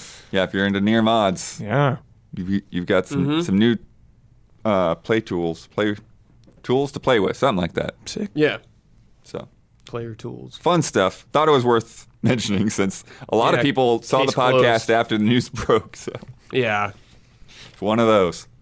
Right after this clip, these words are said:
Speaker 1: Um, but on to this week's news. Uh, earlier this week, Behavior Interactive, makers of Dead by Daylight, uh, had a showcase, their first showcase called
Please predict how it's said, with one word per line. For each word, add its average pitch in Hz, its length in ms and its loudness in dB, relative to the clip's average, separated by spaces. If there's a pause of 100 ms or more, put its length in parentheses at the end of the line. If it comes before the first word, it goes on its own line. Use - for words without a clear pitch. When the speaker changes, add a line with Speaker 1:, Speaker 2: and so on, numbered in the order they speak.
(1700)
Speaker 1:
Um, 85 520 -2 (200)
but 110 140 2
on 151 220 2
to 127 80 -2
this 165 220 0
week's 90 220 -4
news. 85 460 -8 (1120)
Uh, 80 380 -8 (440)
earlier 175 320 4
this 160 220 0
week, 139 280 -4 (200)
Behavior 143 500 0
Interactive, 110 640 -2
makers 110 460 -2
of - 340 -4
Dead 104 180 0
by 101 160 0
Daylight, 90 600 -2 (400)
uh, 87 140 0
had 170 180 -2
a 196 40 -4
showcase, 202 600 -2
their 117 220 -2
first 151 200 -4
showcase 85 480 -4
called 85 340 -4